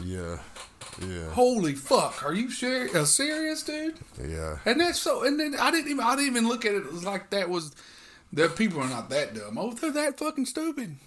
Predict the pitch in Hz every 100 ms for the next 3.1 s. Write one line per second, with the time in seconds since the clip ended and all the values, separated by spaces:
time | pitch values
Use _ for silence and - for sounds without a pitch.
0 | - - - 98 98 101 113 - - -
1 | - - _ - 104 104 120 - - 214
2 | 262 269 302 - 220 277 262 262 - 254
3 | 202